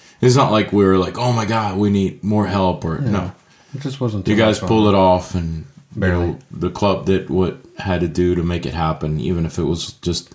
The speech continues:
Speaker 1: a handful of people helping.
Speaker 2: Yeah, it worked out.
Speaker 1: Um, uh, y-, y-, we still have a,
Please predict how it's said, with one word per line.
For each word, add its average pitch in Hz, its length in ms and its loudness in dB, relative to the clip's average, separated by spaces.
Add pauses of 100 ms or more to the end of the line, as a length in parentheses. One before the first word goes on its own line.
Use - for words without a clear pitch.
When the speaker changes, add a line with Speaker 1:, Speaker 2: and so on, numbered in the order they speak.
Speaker 1:
a 82 60 -4
handful 82 380 -2
of 73 80 -8
people 78 280 -4
helping. 78 400 -6 (100)
Speaker 2:
Yeah, 92 200 -6 (180)
it 113 40 -8
worked 95 160 -4
out. 82 160 -2
Speaker 1:
Um, 80 320 -6 (600)
uh, 78 480 -8 (260)
y-, - 220 -8
y-, 67 300 -4
we 113 300 0
still 95 280 -2
have 82 380 -6
a, 82 260 -6